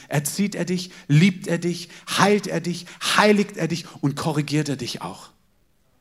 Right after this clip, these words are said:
Und dann sagt der Autor, das ist für niemanden Freude. In solchen Phasen, das fühlt sich nicht wie Freude an. Das ist Traurigkeit,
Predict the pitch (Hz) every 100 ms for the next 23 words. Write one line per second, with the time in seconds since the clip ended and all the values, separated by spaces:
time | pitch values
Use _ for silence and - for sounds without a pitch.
0 | _ _ _ - 131 190 226 185 170 -
1 | - 147 151 143 135 147 - - _ _
2 | 214 240 - 156 147 - 151 143 160 226
3 | 220 143 117 117 120 - _ _ - -
4 | 120 107 - - _ _ _ _ _ _
5 | _ _ _ 175 240 294 - 220 - 220
6 | 220 160 160 - - - 226 233 214 202
7 | 160 - 156 190 - 165 - 147 143 104
8 | 104 - - - 196 175 - - - 165
9 | 214 165 147 - 101 95 110